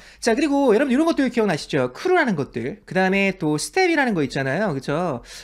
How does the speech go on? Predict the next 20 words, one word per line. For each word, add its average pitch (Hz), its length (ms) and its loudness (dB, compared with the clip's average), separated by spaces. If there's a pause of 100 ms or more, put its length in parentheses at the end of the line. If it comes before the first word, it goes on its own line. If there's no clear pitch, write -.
이런 320 180 4
것들을 392 280 4
보면요. 214 600 2 (180)
이런 320 160 2
것들도 294 280 2
뭐예요? 127 340 0
한 339 140 -6
사람을 339 260 2
말하는 240 260 2
게 208 80 0
아니라 196 240 0
어때요? 285 320 -4 (100)
이 208 160 -4
전체를 302 340 -2
말하는 214 280 -2
것이죠. 131 320 -8
이것도 254 180 -2
좀 226 140 -6
기억하고 233 340 -4
넘어가세요. 170 560 -2